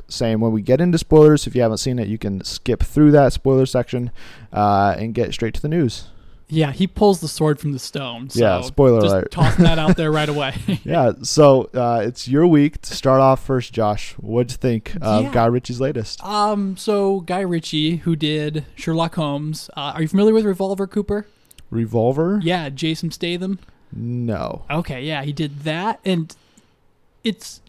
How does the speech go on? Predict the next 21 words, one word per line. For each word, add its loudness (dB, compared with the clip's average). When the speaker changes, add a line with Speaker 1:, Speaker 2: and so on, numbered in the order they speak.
Speaker 2:
just -2
like -4
that. -6
It's -10
fast, -8
fun, 2
and -4
fresh. -10
Speaker 1:
Mm-hmm. -6
Speaker 2:
Um, -2
but -2
for -8
it -6
to -6
be -4
tr-, -16
true, -2
to -8
be 2
truly 0
honest, -6